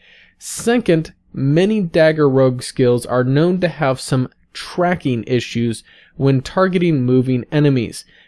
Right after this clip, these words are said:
meaning that you'll frequently miss your intended target and be left exposed. While Shadow Strike is not quite as bad as Flank Attack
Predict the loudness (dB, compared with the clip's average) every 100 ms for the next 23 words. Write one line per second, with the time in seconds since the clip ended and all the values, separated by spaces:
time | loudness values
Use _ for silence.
0 | _ 2 4 4 4 0 0 -2 -2 0
1 | 0 0 -2 -2 0 2 2 2 -2 0
2 | 0 0 -2 -2 -2 -4 -8 -2 0 0
3 | -4 -8 _ -6 -2 0 2 2 2 0
4 | 0 0 -4 -10 -10 -16 -4 -2 0 -2
5 | -10 -20 -20 _ _ _ _ _ _ _
6 | _ 0 0 0 -2 -2 2 0 0 0
7 | 0 0 -2 0 0 0 -4 -4 -2 0
8 | -2 -2 0 2 0 0 -2 -4 -8 -2
9 | 0 2 -2 -2 -2 -2